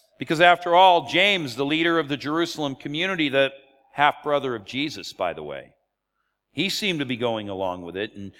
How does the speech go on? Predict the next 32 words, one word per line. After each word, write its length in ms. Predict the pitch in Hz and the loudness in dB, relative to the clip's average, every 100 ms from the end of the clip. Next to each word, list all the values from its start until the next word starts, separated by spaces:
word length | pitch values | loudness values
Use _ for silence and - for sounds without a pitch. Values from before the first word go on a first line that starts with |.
| - _ | -20 _
yet 220 | 139 135 | -2 -2
Paul 260 | - 151 135 | 2 2 2
had, 120 | 131 | -4
had 260 | 127 117 117 | -8 -4 -4
to 60 | 113 | -6
challenge 520 | - 143 151 135 98 | 0 2 2 0 -6
him. 120 | 98 | -6
He 60 | 104 | -6
had 120 | 107 | -6
to 60 | |
rethink 500 | 104 107 - 127 127 | -8 -12 -8 -8 -8
things. 540 | - 90 73 - - _ _ _ _ _ _ _ _ _ _ _ _ _ _ | -10 -12 -12 -20 -20 _ _ _ _ _ _ _ _ _ _ _ _ _ _
And 100 | 107 | 0
so 240 | 170 160 | 4 4
Paul 440 | 156 - 170 180 175 | 0 0 6 6 6
goes 180 | 165 | 2
on, 240 | 147 180 175 | 4 4 4
he 60 | |
says 280 | 147 185 180 | 0 0 0
to 100 | - | 0
the 120 | 165 | -2
Galatians, 640 | 143 160 175 175 175 135 - - - - | 0 4 4 4 -4 -6 -10 -18 -16 0
"Listen, 340 | 247 - 226 | 2 2 2
Galatians, 540 | 165 160 156 - 185 | 4 6 4 0 -8
let 120 | 196 254 | -2 4
me 100 | 254 | 6
ask 240 | 247 - | 6 4
you 80 | 214 | -4
a 60 | |
couple 240 | - 196 156 | 2 0 0
questions 560 | - 190 180 - 123 | 4 4 4 -4 -6
here. 200 | 135 110 | -2 -2